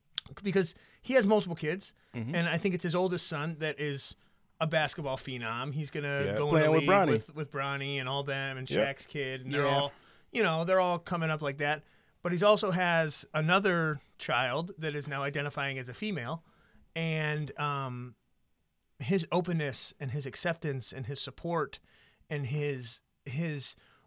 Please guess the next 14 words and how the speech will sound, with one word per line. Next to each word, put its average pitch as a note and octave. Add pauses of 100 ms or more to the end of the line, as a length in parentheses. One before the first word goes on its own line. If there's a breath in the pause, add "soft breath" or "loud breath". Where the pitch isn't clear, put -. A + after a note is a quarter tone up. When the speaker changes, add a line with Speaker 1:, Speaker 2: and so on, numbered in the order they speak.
Speaker 1:
whether G#3+
you G3+
agree F#3
or F3
disagree E3+
with D#3
any G3
of G#2+
that, G2+ (540)
the D3+
fact G#3
that D3+
he's G3+
loving D#3+